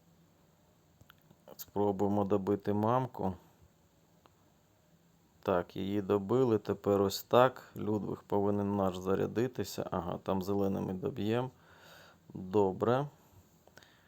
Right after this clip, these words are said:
Вмикаємо Людвига, вмикаємо, копіюємо,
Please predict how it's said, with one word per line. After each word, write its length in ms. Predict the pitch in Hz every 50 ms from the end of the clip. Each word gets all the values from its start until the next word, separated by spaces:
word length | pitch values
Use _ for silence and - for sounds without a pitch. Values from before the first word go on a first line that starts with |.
| _ _ _ _ _ _ _ _ _ _ _
Вмикаємо 880 | - 95 101 104 107 107 98 - - - 104 107 104 98 95 95 95 98
Людвига, 680 | 95 104 127 139 139 135 131 131 131 123 127 117 110
вмикаємо, 960 | 104 101 101 98 95 95 - - 101 101 95 95 92 87 90 90 87 - - - - _ _ _ _ _ _ - _ _ _ _ _ _ _ _ _ _ _ _ _
копіюємо, 1120 | - 107 107 - _ - 117 113 107 110 107 104 104 101 107 113 120 127 131 135 139 139